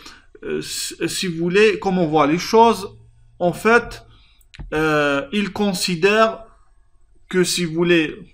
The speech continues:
pratiquement toutes les bases de données donc de un C B I, on, on les divise plus ou moins, euh, ou, ou bien on les, on les classe, on les classe en, en, si vous voulez, en deux. Euh, vous avez une nucléotide qui va comporter des entrées de séquences nucléiques,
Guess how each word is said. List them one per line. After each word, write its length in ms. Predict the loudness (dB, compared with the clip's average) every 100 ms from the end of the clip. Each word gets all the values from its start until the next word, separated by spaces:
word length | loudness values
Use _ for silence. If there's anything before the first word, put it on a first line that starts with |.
| _ -4
pratiquement 500 | -4 -4 -6 -4 -4
toutes 240 | -6 -4
les 120 | -2
bases 260 | 2 2 2
de 100 | 0
données 320 | 0 -2 -4
donc 320 | -4 -8 -10
de 220 | -8 -6 -4
un 120 | -6
C 180 | -4 -8
B 100 | -6
I, 280 | -4 -4 -4
on, 300 | -4 -4 -4
on 40 | -2
les 140 | -2
divise 560 | -4 -8 -8 -8 -10 -10
plus 420 | -12 -4 -2 2
ou 100 | 2
moins, 480 | 2 2 2 2 -2 -18 -20 -20 _
euh, 460 | -2 2 2 2 0 0
ou, 240 | 0 0
ou 40 |
bien 180 | 0 0
on 200 | 2 2
les, 220 | 2 2
on 160 | 0 0
les 180 | 0 -2
classe, 400 | 0 -2 -2 -4 -2 -4
on 160 | -4
les 160 | -4 -4
classe 380 | 0 0 0 -4
en, 320 | -2 -2 -6 -10 -20 -16
en, 360 | -8 -6 -6 -10
si 160 | -8
vous 80 | -6
voulez, 180 | -2 -2
en 180 | 0 -2
deux. 420 | -2 -2 -2 -6 -14 -20 -20 -14
Euh, 80 | -12
vous 200 | -6 0
avez 240 | 2 2
une 120 | 0 -2
nucléotide 840 | 0 2 2 4 2 4 0 -6
qui 80 | -2
va 160 | -2
comporter 880 | 0 -4 -4 -6 -6 -2 0 0 -2
des 360 | 0 2 4
entrées 540 | 2 -4 -6 -2 -2 -2
de 240 | -4 -4
séquences 580 | -2 -4 -4 -6 -6 -10
nucléiques, 760 | -10 -10 -6 -2 -4 -4 -18